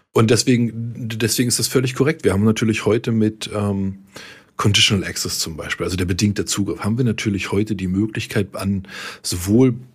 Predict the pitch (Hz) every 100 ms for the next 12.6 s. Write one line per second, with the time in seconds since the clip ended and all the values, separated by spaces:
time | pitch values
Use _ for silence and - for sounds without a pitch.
0 | _ - 104 107 - - 104 107 120 113
1 | - - - 101 101 120 98 107 - 98
2 | - 117 143 123 98 95 87 90 101 147
3 | 151 139 127 - 110 101 101 - 92 90
4 | 90 117 156 151 98 85 87 113 143 -
5 | 123 117 113 85 78 80 - 80 - 90
6 | 90 - 113 135 123 113 117 113 113 110
7 | 110 - - - - 98 101 87 117 131
8 | 127 - - 110 143 143 139 - - -
9 | - 113 104 104 101 - _ _ _ _
10 | _ _ _ _ _ _ - - 143 143
11 | 131 107 107 139 139 123 127 143 139 123
12 | 120 104 139 180 - -